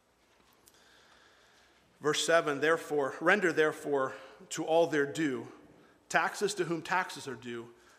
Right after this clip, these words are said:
customs to whom customs, fear to whom fear, and honor to whom honor." The word taxes refers to an annual tax, like an income tax, like a real estate tax, something that we would pay here.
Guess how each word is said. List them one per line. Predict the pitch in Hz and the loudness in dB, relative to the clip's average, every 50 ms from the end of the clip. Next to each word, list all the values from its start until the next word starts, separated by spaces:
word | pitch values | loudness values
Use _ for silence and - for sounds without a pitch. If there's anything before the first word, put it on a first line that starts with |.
| _ _ | _ _
customs | - - 190 190 - - - 196 175 160 - - - - - - - - _ _ _ _ _ _ _ _ _ _ - | -6 -2 -2 -2 -2 -2 -4 -4 -4 -4 -6 -8 -8 -8 -10 -14 -18 -20 _ _ _ _ _ _ _ _ _ _ -12
to | - - | -12 -10
whom | 131 143 135 | -10 -10 -8
customs, | - - 180 160 - - - 131 120 117 120 - - - - - - - - - _ | -6 -4 -4 -4 -4 -6 -8 -10 -14 -14 -14 -16 -18 -18 -20 -20 -20 -20 -20 -20 _
fear | _ - - 185 202 202 | _ -10 -6 -2 -2 -2
to | 202 - 175 | -2 -2 -8
whom | 143 - 165 147 131 | -8 -6 -6 -8 -8
fear, | - - - 185 185 156 131 120 120 123 | -10 -14 -12 -8 -6 -6 -4 -6 -6 -8
and | 151 139 143 - - | -10 -12 -10 -8 -4
honor | 151 156 170 160 135 123 117 - | -4 -2 -2 -2 -4 -6 -8 -10
to | - 131 | -12 -12
whom | - 139 131 123 | -10 -10 -10 -10
honor." | 123 123 117 110 104 - - _ _ _ - - - - - - - - - | -10 -12 -12 -14 -18 -20 -20 _ _ _ -20 -20 -20 -20 -20 -20 -20 -16 -10
The | - 156 | -6 -2
word | 170 180 170 180 | 0 0 0 0
taxes | - 185 165 180 175 - 175 143 143 | 0 0 0 0 -2 -4 -6 -6 -6
refers | 147 - - 151 151 147 - | -8 -6 -4 -4 -4 -4 -4
to | - - 147 | -8 -8 -8
an | 139 139 - | -8 -6 -6
annual | 170 151 147 139 131 123 117 | -8 -6 -6 -6 -8 -10 -12
tax, | 113 - 135 113 98 - - - - - - _ _ _ _ _ - | -12 -10 -10 -10 -10 -12 -16 -18 -18 -18 -20 _ _ _ _ _ -12
like | 127 139 - 156 | -10 -10 -8 -6
an | 151 | -4
income | 156 156 151 143 - 135 123 117 | -4 -4 -4 -6 -10 -10 -10 -10
tax, | 117 - 131 110 104 107 - - | -10 -10 -10 -10 -10 -12 -14 -16
like | 120 - | -16 -12
a | 139 131 | -10 -8
real | 127 143 147 143 135 | -4 -2 -2 -2 -2
estate | 120 - - 123 113 101 - | -2 -6 -10 -10 -12 -12 -10
tax, | - 123 104 104 - | -12 -12 -12 -12 -12
something | - 143 - 143 143 | -12 -12 -10 -10 -8
that | 139 131 107 | -8 -8 -10
we | - 135 | -10 -10
would | 127 127 123 - | -10 -10 -10 -10
pay | - 127 117 | -12 -12 -12
here. | 117 123 131 120 104 - | -10 -10 -10 -10 -10 -12